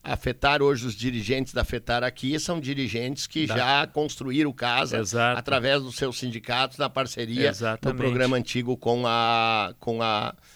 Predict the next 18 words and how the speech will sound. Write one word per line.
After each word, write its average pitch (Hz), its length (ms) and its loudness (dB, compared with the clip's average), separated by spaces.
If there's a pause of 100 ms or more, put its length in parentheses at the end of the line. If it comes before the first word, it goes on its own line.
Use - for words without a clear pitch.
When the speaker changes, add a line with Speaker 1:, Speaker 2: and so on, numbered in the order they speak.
(200)
Speaker 1:
a 101 280 -2
coaf. - 580 -2
Speaker 2:
Então, 170 340 0
Juarez, 160 320 2
agradecemos 147 720 0
a 135 80 2
tua 143 160 0
participação 131 600 0
aqui 143 180 0
no 147 100 -2
programa 135 380 0
Céu 139 200 2
Aberto, 143 540 2 (360)
trazendo 160 580 4
boas 165 340 6
notícias 180 600 0
e, 214 180 2
ó, 214 240 4